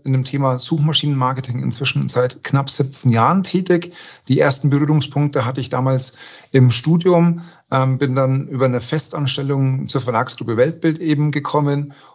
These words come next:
und hab dann da zum Schluss das Team Suchmaschinenmarketing geleitet. Wir hatten zehn Online-Shops, die wir betreuen durften in Deutschland, Österreich und Schweiz.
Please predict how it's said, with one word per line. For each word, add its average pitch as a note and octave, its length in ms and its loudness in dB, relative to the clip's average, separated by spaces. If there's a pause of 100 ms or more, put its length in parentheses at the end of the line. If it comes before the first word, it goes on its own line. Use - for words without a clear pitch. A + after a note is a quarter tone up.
(120)
und B2+ 500 0
hab C3+ 180 -6
dann B2 180 -2
da A2+ 220 0
zum C#3+ 180 -2
Schluss C3+ 340 -4
das - 140 -12
Team B2+ 220 0
Suchmaschinenmarketing C#3 1000 -2
geleitet. B2+ 480 0
Wir A#2+ 100 -2
hatten A#2+ 320 0
zehn A#2+ 240 -2
Online-Shops, C#3 600 0
die C#3 200 -2
wir C3+ 140 0
betreuen C3 420 -2
durften C3+ 340 -2
in A#2+ 100 2
Deutschland, C3 320 4
Österreich A#2+ 320 -2
und B2 100 -2
Schweiz. B2 460 0